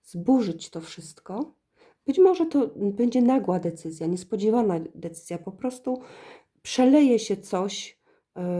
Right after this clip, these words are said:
przechyli się ta sza-, szala goryczy, tak? Że to już, to już nie będzie miało, miało miejsca bytu.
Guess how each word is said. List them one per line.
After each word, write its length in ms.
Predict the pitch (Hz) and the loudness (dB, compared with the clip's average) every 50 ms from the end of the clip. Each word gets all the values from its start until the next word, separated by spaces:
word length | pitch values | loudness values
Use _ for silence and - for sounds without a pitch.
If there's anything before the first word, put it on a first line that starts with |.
| 175 175 175 175 175 180 180 180 175 175 180 185 190 - - - - 170 170 170 180 185 190 - - - - - - - | -2 -4 -4 -4 -4 -4 -4 -4 -4 -6 -6 -6 -8 -8 -10 -10 -10 -10 -10 -10 -10 -10 -12 -14 -16 -18 -20 -20 -20 -20
przechyli 440 | - - - 185 185 240 254 233 214 | -10 -8 -6 0 2 4 4 4 2
się 140 | - 202 | -2 -6
ta 120 | 196 - 180 | -8 -8 -8
sza-, 640 | 170 - - - 254 302 269 220 - - - - | -10 -6 -4 -2 0 0 0 -2 -4 -6 -12 -14
szala 440 | - - - 240 247 240 214 208 202 | -14 -8 -4 -2 -2 -2 -2 -2 -4
goryczy, 520 | 190 - 214 214 254 269 262 262 - - | -4 -4 0 2 2 0 0 -2 -6 -14
tak? 400 | - - 175 185 247 285 - - _ _ _ _ _ _ _ - - - _ _ | -12 -10 -10 -10 -10 -10 -12 -18 _ _ _ _ _ _ _ -20 -20 -20 _ _
Że 200 | - 185 196 214 | -4 0 0 0
to 160 | 208 208 254 233 | 2 4 4 4
już, 220 | 226 220 - - - - _ | 4 2 0 -4 -6 -6 _
to 80 | - | 0
już 140 | 269 262 - | 0 2 2
nie 100 | 247 226 | 2 2
będzie 240 | 196 214 190 190 175 | 4 2 2 2 0
miało, 220 | 175 170 160 165 | -2 0 0 0
miało 400 | 165 170 170 170 175 170 165 160 | -2 -2 -2 -2 0 0 0 0
miejsca 420 | 160 165 165 165 160 - - - 151 | -2 -2 -4 -4 -6 -8 -12 -16 -14
bytu. 320 | 156 156 160 - - _ | -14 -14 -16 -18 -20 _